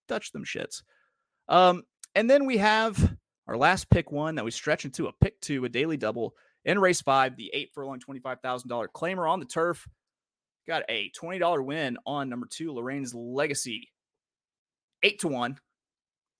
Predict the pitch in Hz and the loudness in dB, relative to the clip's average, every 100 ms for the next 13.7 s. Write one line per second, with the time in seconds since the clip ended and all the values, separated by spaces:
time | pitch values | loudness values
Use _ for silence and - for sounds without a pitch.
0 | _ - 120 123 147 175 160 143 147 - | _ -12 -8 -6 -4 -2 -2 0 0 2
1 | 151 - 135 135 123 131 123 - 135 156 | -2 -2 -6 -6 -4 0 2 4 4 4
2 | 120 - 120 104 - 160 165 160 120 107 | 2 -4 -8 -8 -8 -8 -6 -6 -6 -6
3 | 127 165 160 135 120 120 - - 214 196 | 2 2 2 -2 -4 -4 -10 -10 -6 -2
4 | 151 135 135 127 123 - _ _ _ _ | -2 -4 -6 -8 -8 -14 _ _ _ _
5 | _ _ _ - 180 120 - _ _ _ | _ _ _ 0 2 0 -6 _ _ _
6 | _ _ _ _ - 127 165 - - _ | _ _ _ _ -6 0 0 0 -8 _
7 | - - 131 123 - - - _ _ _ | -10 -2 -2 -2 -4 -10 -12 _ _ _
8 | _ _ _ _ _ _ _ _ - - | _ _ _ _ _ _ _ _ -12 4
9 | 123 139 143 139 - 127 131 123 - 123 | 6 6 4 2 0 0 0 -2 -6 -8
10 | 120 123 123 127 123 - 113 117 120 - | 0 2 2 0 -4 -4 -6 -4 -6 -8
11 | _ _ _ _ _ - 233 220 165 143 | _ _ _ _ _ 8 10 12 12 12
12 | 131 127 123 _ - 117 117 113 160 160 | 10 6 2 _ 0 4 4 0 0 0
13 | 135 139 151 - 139 139 | 2 0 -2 0 2 2